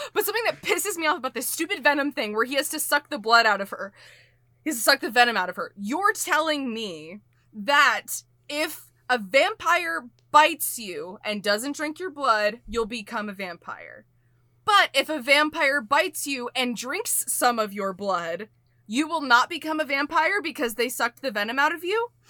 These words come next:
So why did Carlisle become a vampire? We know that that vampire didn't just bite him. We know it was trying to kill him.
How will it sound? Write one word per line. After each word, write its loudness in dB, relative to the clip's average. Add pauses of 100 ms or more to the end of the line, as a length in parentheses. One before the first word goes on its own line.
(160)
So 2
why 8
did 0
Carlisle 6
become 0
a -4
vampire? 2
We -6
know 4
that -4
that 4
vampire 0
didn't -12
just -4
bite 2
him. -2
We -4
know 4
it 4
was 0
trying 2
to -4
kill 2
him. -6